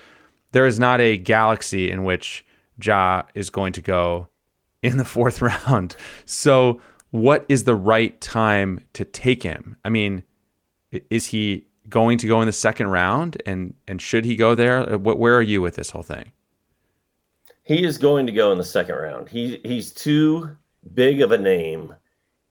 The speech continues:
Speaker 2: Too many people love him unconditionally.
Speaker 1: Yeah.
Speaker 2: That in any twelve-man fantasy league you find, someone's gonna take Ja in the second round, and someone, a lot of leagues, somebody's gonna take him at the end of the first
Speaker 1: Yeah.
Speaker 2: round.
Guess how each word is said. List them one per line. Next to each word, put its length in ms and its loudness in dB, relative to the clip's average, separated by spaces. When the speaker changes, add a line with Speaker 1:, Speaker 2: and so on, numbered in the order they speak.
Speaker 2:
Too 200 2
many 200 2
people 300 -4
love 300 0
him 260 2
unconditionally. 1040 -4
Speaker 1:
Yeah. 320 0
Speaker 2:
That 400 0
in 360 -6
any 480 2
twelve-man 720 2
fantasy 640 -4
league 360 -2
you 140 -8
find, 420 -4
someone's 440 0
gonna 180 -2
take 280 -4
Ja 220 0
in 80 -8
the 60 -8
second 300 -4
round, 320 -2
and 80 -14
someone, 480 0
a 60 -2
lot 180 4
of 100 4
leagues, 220 0
somebody's 280 0
gonna 140 0
take 200 0
him 80 -2
at 80 -6
the 120 -4
end 120 0
of 100 -2
the 60 -16
first 120 2
Speaker 1:
Yeah. 160 4
Speaker 2:
round. 220 -10